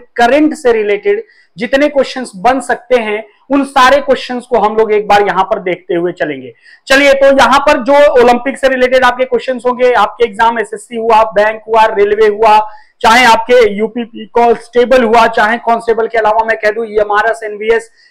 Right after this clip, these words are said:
किसी भी तरह के exam में इसकी importance बहुत होती है। चलिए start करते हैं। Olympic से related आपके जो जितने महत्वपूर्ण तथ्य हैं, जितने important facts हैं,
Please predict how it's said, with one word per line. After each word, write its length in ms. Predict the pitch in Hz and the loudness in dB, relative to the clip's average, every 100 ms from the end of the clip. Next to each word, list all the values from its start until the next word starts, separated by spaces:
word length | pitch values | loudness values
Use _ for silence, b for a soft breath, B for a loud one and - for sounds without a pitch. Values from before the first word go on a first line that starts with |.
| b | b
किसी 340 | 294 311 339 359 | -2 0 2 2
भी 160 | 320 | 0
तरह 280 | 320 285 262 | 0 0 2
के 460 | 311 - - 269 262 | 0 -4 -2 0 0
exam 500 | 190 175 208 226 233 | -2 -4 0 2 0
में 140 | 233 | -4
इसकी 420 | 254 226 - 247 | -6 -8 -14 -12
importance 500 | 226 196 190 185 202 190 | -10 -2 -2 -2 -6 -6
बहुत 220 | 165 160 | -6 -6
होती 260 | 156 143 151 | -8 -10 -10
है। 140 | 135 _ b b - | -10 _ b b -4
चलिए 240 | 262 269 | 2 2
start 360 | 262 247 277 277 | 2 2 2 0
करते 220 | 262 269 | -2 -2
हैं। 300 | 214 208 - b - | -4 -6 -8 b -2
Olympic 400 | 240 262 254 262 | 0 0 -2 -4
से 100 | 269 | 0
related 380 | 254 254 254 254 | 0 2 0 2
आपके 240 | 240 240 | 0 0
जो 440 | 254 233 240 - - | 0 2 2 0 -10
जितने 360 | 214 277 285 311 | -6 -2 2 2
महत्वपूर्ण 640 | 247 240 - 247 254 262 | 2 0 0 -2 -2 -4
तथ्य 400 | 254 247 - 240 | -2 -4 0 0
हैं, 160 | 240 | 0
जितने 280 | 220 240 269 | -2 -4 -4
important 460 | 254 233 226 240 233 | -2 0 0 0 -6
facts 400 | - 247 247 - | -2 -2 -2 -2
हैं, 240 | 233 247 | 0 0